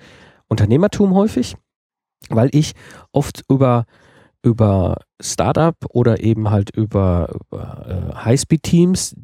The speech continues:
Dinge in den Markt bringe, den Markt wirklich verändere, aber das Ganze mit, oft verbunden mit einer ganzen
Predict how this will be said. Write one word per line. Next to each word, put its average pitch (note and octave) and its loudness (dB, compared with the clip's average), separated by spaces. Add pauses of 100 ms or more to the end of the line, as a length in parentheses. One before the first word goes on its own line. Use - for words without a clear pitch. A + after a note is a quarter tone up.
(140)
Dinge C#3 2
in C#3+ 0
den D3 2
Markt C3+ 0
bringe, C#3 0
den A#2+ 2
Markt A2+ -2
wirklich A#2+ -2
verändere, F3+ 0 (580)
aber B2+ 0
das B2 0
Ganze C#3+ 0
mit, B2 0 (220)
oft - -2
verbunden C#3 0
mit B2+ 0
einer A2+ 2
ganzen B2+ -2